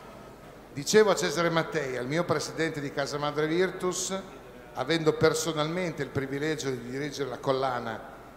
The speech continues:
che si chiama, con una citazione civolaniana, "In alto stat virtus", occorrebbe aggiungere "No, in altissimo", che fu la frase esatta che disse Gianfranco Civolani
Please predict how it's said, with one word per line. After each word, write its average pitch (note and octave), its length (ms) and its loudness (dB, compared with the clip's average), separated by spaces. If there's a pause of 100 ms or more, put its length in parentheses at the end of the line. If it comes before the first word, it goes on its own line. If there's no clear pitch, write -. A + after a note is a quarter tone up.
(120)
che C3+ 140 -8
si - 180 -4
chiama, C#3 460 0
con C3 240 0
una B2+ 160 -2
citazione D#3 600 -4
civolaniana, C#3 920 -2 (140)
"In C#3 200 -4
alto D3+ 360 -2
stat C#3 320 -4
virtus", C#3 580 -4 (440)
occorrebbe D#3 600 2
aggiungere D3+ 800 0
"No, C#3+ 400 0
in D#3 180 -2
altissimo", D3 840 -6 (200)
che B2 120 -14
fu D3+ 140 -4
la C#3 100 0
frase C#3 380 -2
esatta - 640 -8 (100)
che C#3+ 140 -10
disse C#3 240 -4
Gianfranco B2 500 -4
Civolani B2 520 -6